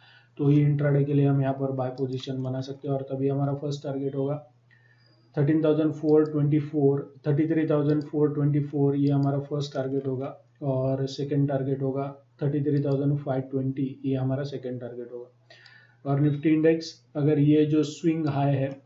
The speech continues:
यहाँ पर पास्ट में देखिए स्विंग हाई बना है, एक resistance face कर रहा है, हो सकता है यहाँ पर फिर से ये support test करे। तो इस level को जब break करेगा, थर्टी टू थाउजेंड एट फ़ोर्टी वन को break करेगा, तो ही intraday के लिए हम यहाँ पर short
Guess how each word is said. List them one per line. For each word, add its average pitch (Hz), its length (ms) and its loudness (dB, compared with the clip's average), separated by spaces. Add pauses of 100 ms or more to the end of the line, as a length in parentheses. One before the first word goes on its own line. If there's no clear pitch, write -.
(120)
यहाँ 135 220 0
पर 135 180 -4 (100)
पास्ट 135 280 0
में 143 120 0
देखिए 139 220 0
स्विंग 143 320 2
हाई 139 140 2
बना 135 200 -2
है, 147 260 -2
एक 139 160 -2
resistance 147 500 -2
face 139 220 -2
कर 143 140 -8
रहा 139 120 0
है, 135 40 2
हो 143 100 2
सकता 151 240 -4
है 143 60 2
यहाँ 139 140 4
पर 147 200 -2
फिर 143 160 -2
से 147 180 0
ये 147 140 2
support 143 420 -2
test 127 220 -6
करे। 127 220 -8 (640)
तो 156 40 2
इस 156 240 6
level 156 260 6
को 156 180 4
जब 143 380 2
break 143 260 -2
करेगा, 143 280 2 (100)
थर्टी 143 420 0 (260)
टू 170 260 2
थाउजेंड 139 300 2
एट 139 200 -4
फ़ोर्टी 143 260 -4
वन 143 240 2
को 139 120 -4
break 147 320 -2
करेगा, 147 300 0
तो 139 180 -2
ही 147 120 4
intraday 139 380 0
के 139 120 -6
लिए 135 120 -2
हम 135 180 -2
यहाँ 135 140 -2
पर 135 200 -10
short 131 260 -6